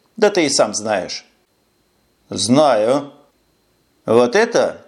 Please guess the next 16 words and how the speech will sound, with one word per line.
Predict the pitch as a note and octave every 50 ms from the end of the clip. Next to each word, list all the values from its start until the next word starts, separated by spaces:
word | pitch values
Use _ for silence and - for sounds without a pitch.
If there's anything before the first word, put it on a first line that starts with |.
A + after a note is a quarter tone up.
| _ _ -
баллон | A2 G#2+ B2+ C3 C3+ D3+ F#3+ G#3 G3+ F3
с |
запасом | D#3+ F3 E3 F3 F3+ F3+ F3 - F3 D3+
кислорода | C#3 D#3+ D3 - D#3 D3 D3 E3 F3 E3 E3
на | D#3 D#3
сорок | C#3 - D3+ C#3 C#3 B2+ -
минут. | D3 C3+ B2+ A#2+ F#2 - - - - _ _ _ _ _ _ _ _ _ _ _ _ _ _
Это | - C3 D3+ D3 - F3+ F3
контейнер | F3 F3 D3+ C#3+ B2 - D#3+ E3+ F3 E3+ E3 B2+
с | - -
пищей | - - D#3 E3+ D#3+ - - F#3 F3+
и | - D3 C#3
водой | B2+ C#3 B2+ A#2+ C#3+ D#3+ E3 D#3
на | D3 C3 A2
десять | A#2 C#3+ C#3 - C#3 C3+ -
суток. | - C3 A#2 - E2+ - - -